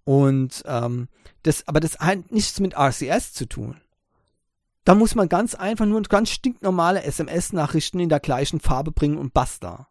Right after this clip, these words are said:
So, so ist es nun mal. Und um den Rest, da muss sich dann wieder jemand anders kümmern. Also, ich muss sagen, R C S,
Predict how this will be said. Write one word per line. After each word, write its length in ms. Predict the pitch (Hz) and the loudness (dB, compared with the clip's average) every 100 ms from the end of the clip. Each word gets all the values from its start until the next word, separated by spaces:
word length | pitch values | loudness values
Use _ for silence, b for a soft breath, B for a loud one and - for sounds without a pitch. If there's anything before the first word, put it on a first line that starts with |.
| _ | _
So, 200 | - 135 | -6 -4
so 540 | 123 - - 139 139 - _ _ - | -4 -8 -6 -6 -6 -10 _ _ -10
ist 220 | 143 - | -8 -8
es 120 | - | -14
nun 140 | 98 85 | -14 -16
mal. 180 | 80 - _ _ _ _ _ _ _ | -18 -20 _ _ _ _ _ _ _
Und 180 | 131 131 | -8 -8
um 160 | - 127 | -8 -6
den 140 | 117 | -4
Rest, 500 | 113 165 294 - - _ _ _ _ _ | 2 2 2 -2 -16 _ _ _ _ _
da 100 | 160 | -2
muss 180 | 165 160 | 0 0
sich 160 | 156 - | -2 -4
dann 220 | 143 135 | -4 -2
wieder 160 | 131 | -2
jemand 260 | 127 120 117 | -2 -4 -8
anders 320 | 104 95 - | -12 -14 -14
kümmern. 200 | - 95 b b b b b b b b _ _ - - _ _ | -12 -14 b b b b b b b b _ _ -18 -18 _ _
Also, 160 | - 190 _ _ _ _ _ _ _ _ _ _ | -2 -2 _ _ _ _ _ _ _ _ _ _
ich 220 | 202 170 - - - | 0 0 -2 -12 -12
muss 540 | 202 214 311 - - - - | 4 6 6 2 -10 -18 -16
sagen, 600 | 175 202 170 190 202 196 - _ _ _ _ | -4 0 2 0 -2 -6 -14 _ _ _ _
R 200 | - 165 | -2 -2
C 180 | 170 170 | 0 -2
S, 520 | 143 196 - - - | -2 -2 -4 -10 -14